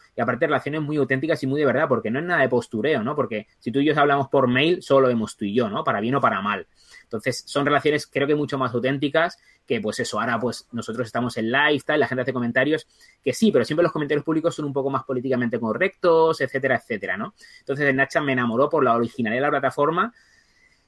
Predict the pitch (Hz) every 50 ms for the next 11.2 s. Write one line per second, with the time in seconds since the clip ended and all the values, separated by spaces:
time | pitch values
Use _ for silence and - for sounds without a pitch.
0 | _ _ - 170 175 180 190 196 208 226 220 - _ _ - 156 - - 160 156
1 | 156 143 147 131 165 170 165 - - 127 110 104 113 113 113 110 110 110 113 110
2 | 110 110 110 - - 151 147 139 147 147 143 147 135 139 135 - 147 143 143 143
3 | 143 196 214 202 202 202 202 202 196 170 147 139 - 147 143 143 143 135 147 143
4 | 160 185 190 196 196 202 202 208 220 - _ - 139 139 135 135 131 131 127 123
5 | - _ _ - - 143 156 151 - 165 151 143 131 127 135 156 190 233 277 233
6 | 156 131 139 160 160 147 135 127 123 - 120 - _ - 147 127 127 127 113 -
7 | 151 165 185 226 - _ _ _ - 139 135 139 139 147 170 156 - 165 170 170
8 | 185 170 139 - - 156 160 156 - 160 156 156 151 151 - 127 127 120 117 113
9 | 110 110 107 107 - 113 113 110 - - 147 151 156 143 123 127 127 135 147 -
10 | - 185 165 151 131 127 120 120 120 107 117 120 120 113 117 110 110 117 120 117
11 | - - 151 147